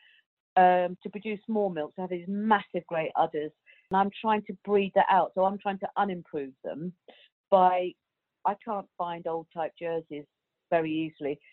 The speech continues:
So I cross in, uh, Red Poll, which is my local breed. And as you know, my ex, we had Red Poll. So I've got good contacts, Red Poll. So we have a Red Poll bull. That's the local breed to this area.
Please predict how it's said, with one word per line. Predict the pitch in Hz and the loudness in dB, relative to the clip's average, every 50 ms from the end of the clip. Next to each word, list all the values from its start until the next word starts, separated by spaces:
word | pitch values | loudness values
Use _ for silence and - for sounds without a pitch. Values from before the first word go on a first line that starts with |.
| _ _ _ _ - | _ _ _ _ 4
So | 196 190 190 | 6 8 8
I | 196 196 | 6 6
cross | - - - 214 196 - 220 | 2 -2 -6 -6 -4 -4 -4
in, | 202 202 202 190 - _ _ _ _ _ _ _ - | -4 -4 -4 -6 -10 _ _ _ _ _ _ _ 2
uh, | 196 190 190 185 | 2 4 2 2
Red | 190 214 208 202 _ _ | 2 0 -2 -2 _ _
Poll, | 233 220 226 262 - _ _ _ _ _ _ _ _ _ _ _ _ | 0 0 0 0 -4 _ _ _ _ _ _ _ _ _ _ _ _
which | 185 180 - | -8 -8 -6
is | 202 180 175 | -8 -4 0
my | 208 202 | 2 4
local | 196 202 196 190 - - 180 | 6 6 4 4 2 -4 -10
breed. | - - 160 156 156 156 | -4 -2 -2 -2 -2 -4
And | 175 170 | -4 -6
as | 170 165 - | -6 -6 -6
you | 180 170 | -8 -4
know, | 175 170 165 156 156 156 143 - | -2 0 0 2 0 -2 -4 -4
my | 180 165 165 165 - - _ _ | -4 -2 -2 -2 -4 -8 _ _
ex, | 156 156 - - - - | -2 -2 -2 -4 -2 0
we | 185 180 | 0 2
had | 180 165 165 - | 4 2 2 0
Red | 147 143 - | -6 -8 -4
Poll. | - 147 151 - | -4 -4 -4 0
So | 190 180 | 2 2
I've | 185 185 - | 2 2 4
got | - 185 - - | 2 2 2 2
good | - 175 - | -4 -8 -8
contacts, | - - 185 180 165 - 165 143 - - _ _ _ _ _ | -6 -6 -6 -6 -4 -2 -2 -2 -2 -4 _ _ _ _ _
Red | 165 165 156 - | -4 -4 -4 -2
Poll. | - 170 - | -4 -6 -4
So | - 180 | -2 -2
we | 190 | 0
have | 196 190 185 | 0 2 0
a | 185 | 2
Red | 185 185 180 - _ | 2 0 0 0 _
Poll | 180 175 165 160 - _ | -2 -2 -2 -4 -4 _
bull. | 175 156 135 131 139 165 190 - - - - - _ _ _ | 0 2 2 0 -4 -10 -14 -14 -18 -20 -20 -20 _ _ _
That's | 233 226 - - _ - | 6 6 6 4 _ -4
the | 226 | -4
local | 226 226 226 226 220 220 - - 226 208 202 202 196 _ _ _ _ _ _ _ _ _ _ _ _ _ _ | 2 4 4 4 4 2 -2 -2 -2 -2 -2 -2 -6 _ _ _ _ _ _ _ _ _ _ _ _ _ _
breed | - 240 233 220 208 196 - - | -2 -2 -2 -2 -2 -6 -8 -10
to | 220 196 | -6 -4
this | 214 208 202 _ - - | -4 -4 -4 _ 0 2
area. | 208 202 190 180 170 151 139 120 151 | 4 4 4 2 0 -4 -8 -12 -14